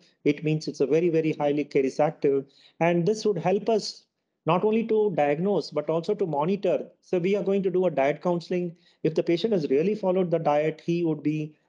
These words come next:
able to, uh, control. I mean, we can see that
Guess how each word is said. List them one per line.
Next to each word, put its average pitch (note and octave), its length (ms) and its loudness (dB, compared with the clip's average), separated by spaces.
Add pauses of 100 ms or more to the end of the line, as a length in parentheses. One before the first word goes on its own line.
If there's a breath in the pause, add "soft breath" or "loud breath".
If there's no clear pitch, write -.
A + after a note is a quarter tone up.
(120)
able D3 240 2
to, C#3 280 0 (240 loud breath)
uh, B2+ 300 4
control. E3+ 680 0
I - 80 2
mean, D#3 200 2
we D#3+ 100 0
can D#3+ 160 -2
see G#3+ 220 0
that D3+ 340 0